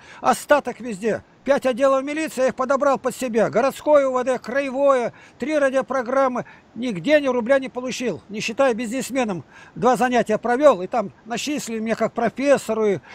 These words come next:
неизвестно как. Я говорю, «у меня образования нет, ладно». Видишь как, мне у-, уныние вот это или усталость непонятно. Я всегда работал на двух работах, трёх, физических. А ночью —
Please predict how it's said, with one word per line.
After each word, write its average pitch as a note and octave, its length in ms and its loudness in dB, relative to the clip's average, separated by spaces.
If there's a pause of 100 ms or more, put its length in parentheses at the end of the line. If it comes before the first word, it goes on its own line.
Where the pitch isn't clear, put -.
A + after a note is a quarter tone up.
(120)
неизвестно A3 500 0
как. G3+ 140 2
Я B3+ 100 4
говорю, B3+ 160 0
«у C4+ 40 -4
меня C#4+ 140 4
образования C4+ 600 2
нет, A3+ 240 -6
ладно». A3 480 -2 (1160)
Видишь C#4 320 -2
как, F#3+ 180 0 (260)
мне B3 380 2 (260)
у-, A#3 100 -8
уныние C#4 440 -2
вот A#3+ 160 -2
это A3+ 200 0
или A#3 100 0
усталость B3+ 480 2
непонятно. A#3 680 -2
Я G#3 180 -2
всегда C#4 280 4
работал B3 380 -2
на A3+ 100 -2
двух G#3+ 300 -4
работах, A#3 500 0
трёх, A3+ 380 -2 (200)
физических. A3 720 -4 (680)
А F3+ 120 8
ночью — A#3 420 6